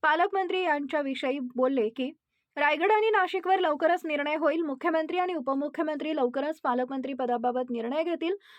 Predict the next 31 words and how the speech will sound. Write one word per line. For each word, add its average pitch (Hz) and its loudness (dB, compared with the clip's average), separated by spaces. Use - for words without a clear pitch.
अजित 311 2
पवार 392 6
बोलले 320 4
असतील 320 0
तर 330 2
महापालिका 277 0
निवडणूक 262 -2
स्वबळावर 240 0
लढलो 269 0
तर 269 2
ते 240 2
फायनल. 247 -2
दिल्ली 277 -2
निवडणुकांविषयी 269 -2
प्रतिक्रिया. 262 -4
जनतेचा 392 4
कौल 339 2
हा 330 2
मान्य 294 0
करावा 277 0
लागतो. 269 -2
लोकसभेला 277 0
खोटं 302 0
नरेटिव्ह 277 0
सेट 330 0
केलं 262 0
तरी 262 -2
पंतप्रधान 311 0
नरेंद्र 254 0
मोदी 226 -4
झाले. 233 -6